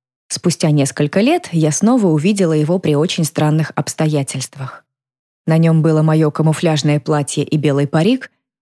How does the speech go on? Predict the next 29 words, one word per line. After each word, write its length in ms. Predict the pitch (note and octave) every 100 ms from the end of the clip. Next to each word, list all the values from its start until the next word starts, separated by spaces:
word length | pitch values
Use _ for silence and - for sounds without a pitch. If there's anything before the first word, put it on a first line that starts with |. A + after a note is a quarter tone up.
| _
и 60 | F#3+
он 140 | F#3+
позировал 520 | F3+ F#3 F3 F3 D#3+
фотографом, 720 | E3 F3 E3+ D4 A#3+ F#3+ D#3+
замещая 600 | D#3 D#3 F3 D#3+ - E3 D#3+
меня, 400 | E3 G3+ C#4 C#4
когда 320 | F#3 E3 E3
они 220 | D#3+ E3
делали 340 | D#3 D#3+ D#3 D#3
световые 580 | - D#3+ D3+ D3+ C#3+
тесты 380 | D3 B3+ C4+ -
для 160 | E3+ C#3+
обложки 420 | C#3 D3 C#3+ -
альбома 460 | C#3+ C#3+ G#3+ G#3 F3+ -
«Рокбёрд». 760 | C#3+ D3 - - A#2+ - - _ _ _ _ _
Позднее 380 | - D#3 G3 A3
Майкл 360 | G3+ G3+ - G3
очень 300 | F#3+ - G3
удивился, 540 | F#3 G3+ F3 C#3 B2+
что 180 | - D3+
я 140 | D3
до 80 | D3
сих 240 | D3 D3+
пор 180 | - G3+
помню 320 | G#3 D3+ D3+
нашу 280 | D3 C#3 -
встречу 420 | C#3 - E3+ -
в 80 | D3+
Канзас-Сити. 880 | - C#3 C#3+ C#3 - - A2 - C3+